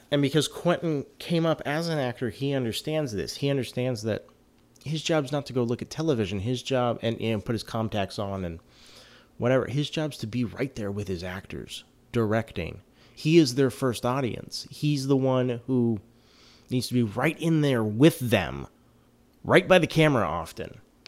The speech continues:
so that he can be right there on set as things are happening. Um, you know, and the only reason he's got that little hand monitor is sometimes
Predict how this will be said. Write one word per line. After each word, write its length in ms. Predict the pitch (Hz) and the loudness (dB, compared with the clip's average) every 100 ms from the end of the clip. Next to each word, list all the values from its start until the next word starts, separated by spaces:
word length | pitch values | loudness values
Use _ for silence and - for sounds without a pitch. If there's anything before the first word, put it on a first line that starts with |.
| - _ _ _ _ _ | -20 _ _ _ _ _
so 140 | - | 0
that 80 | 120 | 2
he 120 | 135 | 2
can 80 | 156 | 2
be 80 | 120 | 2
right 280 | 107 135 143 | 2 2 2
there 160 | 143 | 0
on 180 | 127 131 | 0 -2
set 240 | - 117 | 0 0
as 220 | 104 110 - | 2 0 -2
things 220 | 110 101 | -4 -4
are 80 | 92 | -6
happening. 500 | 92 85 - - - _ _ _ _ _ _ _ - | -6 -8 -12 -16 -18 _ _ _ _ _ _ _ -4
Um, 680 | 113 104 98 92 80 92 - _ - | -2 0 -2 -4 -6 -12 -16 _ -4
you 120 | 135 | 0
know, 160 | 120 107 | 2 0
and 120 | 131 | 0
the 80 | 135 | 2
only 140 | 170 | 4
reason 260 | 170 160 151 | 4 4 2
he's 180 | 143 123 | -2 0
got 160 | 143 | 0
that 140 | 143 127 | 0 0
little 220 | 120 101 | -2 -2
hand 240 | 113 147 | -2 0
monitor 400 | 143 113 104 104 | 2 2 2 0
is 140 | 104 101 | 0 0
sometimes 1000 | 127 123 - 110 107 107 104 98 - | -2 -4 -4 -4 -2 -2 -4 -6 -10